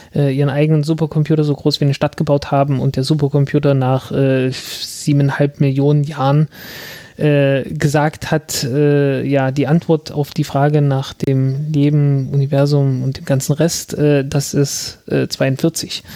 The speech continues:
Äh, sicherlich auch dadurch inspiriert, weil, äh, als die, als dieser,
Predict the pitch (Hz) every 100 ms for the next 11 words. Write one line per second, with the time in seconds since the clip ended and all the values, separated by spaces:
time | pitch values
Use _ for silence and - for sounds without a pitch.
0 | - - - _ - 143 131 - - -
1 | 156 143 165 180 160 165 156 160 156 151
2 | 156 - 156 147 156 151 151 143 143 135
3 | 143 143 135 127 139 139 - 151 139 135
4 | 135 135 - - - - - - 156 -
5 | 151 143 139 143